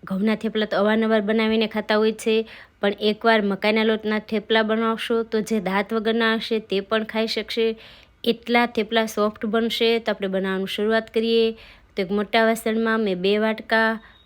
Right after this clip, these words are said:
મકાઈનો લોટ લીધો છે, અ, બેની કાપા. આપણે અડધો વાટકો ઘઉંનો જે રોટલીનો ઝીણો લોટ આવે છે એ એડ કરશું.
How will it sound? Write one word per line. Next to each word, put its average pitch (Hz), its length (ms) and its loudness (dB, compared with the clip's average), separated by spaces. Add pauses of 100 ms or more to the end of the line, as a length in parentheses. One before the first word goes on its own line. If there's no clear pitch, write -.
મકાઈનો 220 420 2
લોટ 226 240 0
લીધો 220 320 -2
છે, 214 300 -4
અ, 185 120 -2
બેની 208 360 -2
કાપા. 220 460 0
આપણે - 540 -6
અડધો 226 360 0
વાટકો 220 420 0 (100)
ઘઉંનો 214 420 2
જે 208 340 -2
રોટલીનો 214 420 0
ઝીણો 202 300 -2
લોટ 220 220 0
આવે 220 220 2
છે 220 180 -10 (140)
એ 208 160 2
એડ 220 80 -4
કરશું. 220 640 -4